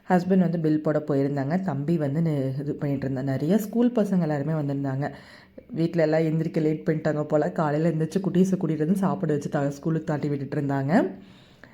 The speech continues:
அது எல்லாமே நல்லா ஜாலியா பார்த்துட்டு இருந்தோம். ஹஸ்பண்ட் அப்படியே பில் போட்டுட்டு அப்படியே போய் ஆர்டர் வந்து கொடுத்துட்டு இருந்தாங்க.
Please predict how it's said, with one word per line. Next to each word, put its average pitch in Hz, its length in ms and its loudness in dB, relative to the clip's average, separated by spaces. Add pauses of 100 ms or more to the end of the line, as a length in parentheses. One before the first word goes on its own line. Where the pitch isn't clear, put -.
(200)
அது 175 320 4
எல்லாமே 185 300 4
நல்லா 185 240 2
ஜாலியா 156 400 0
பார்த்துட்டு 156 360 0
இருந்தோம். 147 280 -2 (300)
ஹஸ்பண்ட் 185 360 4
அப்படியே 160 200 2
பில் 160 240 -2
போட்டுட்டு 143 280 2
அப்படியே 156 260 2
போய் 151 240 0
ஆர்டர் 139 200 -2
வந்து 143 260 -2
கொடுத்துட்டு 160 340 -4
இருந்தாங்க. 143 340 0